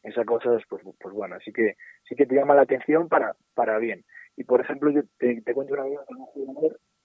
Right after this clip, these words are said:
Eh, estamos en Getafe, en el calentamiento, y nos llega un jugador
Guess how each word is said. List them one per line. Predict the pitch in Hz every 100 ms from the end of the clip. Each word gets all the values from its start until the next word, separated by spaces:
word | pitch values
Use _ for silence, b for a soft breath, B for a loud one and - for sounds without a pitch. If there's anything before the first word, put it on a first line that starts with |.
| B B B -
Eh, | - 117 117 117
estamos | - 135 135
en |
Getafe, | 131 131 151 - 160 165
en | 120
el | 120
calentamiento, | - 240 - 202 143 143 147 139
y | 107
nos | 104
llega | 110 127
un |
jugador | 110 - 117 131 147